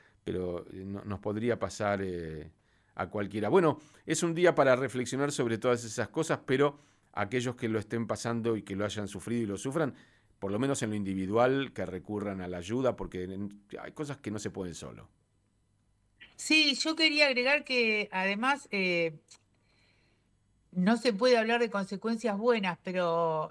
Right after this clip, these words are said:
Speaker 2: lo que hubo de bueno es que aumentó, digamos, la, la cohesión social, la comunitaria.
Speaker 1: Bueno, vos sabés que yo
Speaker 2: En ese
Speaker 1: justamente te iba a decir que
Speaker 2: sentido
Speaker 1: a-, es al contrario en mi visión.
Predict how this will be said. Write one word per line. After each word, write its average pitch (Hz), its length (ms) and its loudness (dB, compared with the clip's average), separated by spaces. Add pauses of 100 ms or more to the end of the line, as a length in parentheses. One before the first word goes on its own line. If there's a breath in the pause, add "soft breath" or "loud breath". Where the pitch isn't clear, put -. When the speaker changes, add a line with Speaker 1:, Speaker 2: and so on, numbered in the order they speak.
Speaker 2:
lo 180 260 0
que 185 140 -4
hubo 269 340 6
de 220 140 -2
bueno 277 440 0
es 247 280 0
que 220 140 -4
aumentó, 202 760 4
digamos, 214 420 -2
la, 175 300 2
la 180 160 -2
cohesión 208 420 0
social, 208 600 4
la 165 120 -2
comunitaria. 170 920 2 (240 loud breath)
Speaker 1:
Bueno, 175 240 6
vos 180 120 6
sabés 202 140 4
que 147 120 0
yo 160 180 6
Speaker 2:
En 170 60 4
ese 170 80 2
Speaker 1:
justamente 156 300 6
te - 80 2
iba 147 60 8
a - 20 6
decir - 200 4
que 269 80 6
Speaker 2:
sentido - 500 2
Speaker 1:
a-, - 80 0
es 123 240 -2
al 135 100 6
contrario 120 420 0
en 95 80 -4
mi 95 180 -4
visión. 87 540 -6